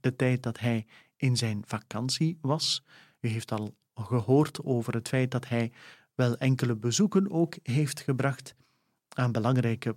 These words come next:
plaatsen, onder andere Subiaco, en plaatsen die te maken hebben met de heilige Benedictus van Nursia, de patroon van Europa, waar hij gaan bidden is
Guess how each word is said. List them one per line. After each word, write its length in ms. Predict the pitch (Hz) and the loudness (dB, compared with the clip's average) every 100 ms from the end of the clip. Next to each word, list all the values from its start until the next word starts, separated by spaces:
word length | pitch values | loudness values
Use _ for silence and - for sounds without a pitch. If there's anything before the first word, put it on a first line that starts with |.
| - _ | -6 _
plaatsen, 640 | 123 135 151 - 151 151 - _ _ _ | 0 0 -2 0 0 0 -6 _ _ _
onder 260 | - 113 107 | -4 -4 -2
andere 300 | 110 110 110 | -2 -2 -4
Subiaco, 840 | - 123 113 127 139 135 143 147 - - _ _ _ | -2 -2 0 0 0 2 2 2 -4 -20 _ _ _
en 400 | 120 117 117 - _ | 0 0 0 -4 _
plaatsen 320 | 131 123 131 | 0 2 0
die 100 | 123 | 0
te 100 | 127 | 2
maken 260 | 120 120 127 | 0 2 0
hebben 200 | 120 117 | 2 0
met 140 | 113 | 0
de 60 | 117 | 2
heilige 380 | 120 131 131 | 2 2 2
Benedictus 800 | 131 127 123 143 - - 214 - - - - | 4 4 4 0 0 2 2 0 -4 -20 -6
van 240 | 135 123 117 | 0 2 2
Nursia, 500 | 113 - - 160 185 | 0 0 0 2 2
de 100 | 165 | 0
patroon 580 | 123 - 139 170 143 - | -2 2 4 6 4 2
van 220 | 131 113 | 0 2
Europa, 520 | 107 123 135 147 160 - - - - | 4 4 4 2 0 -4 -20 -20 -2
waar 120 | 127 | 0
hij 120 | 117 | 2
gaan 260 | - 110 107 | 0 -2 2
bidden 260 | 139 139 | 2 4
is 180 | 135 | 2